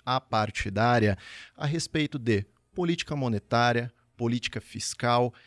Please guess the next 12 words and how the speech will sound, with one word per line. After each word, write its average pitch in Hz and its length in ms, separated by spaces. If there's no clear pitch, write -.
enfim, 135 420
estes 151 420
aspectos. 123 600
O 139 40
que - 160
você 208 540
espera 147 720
dado 120 360
este 123 280
cenário 104 560
de 101 100
eleições? 101 800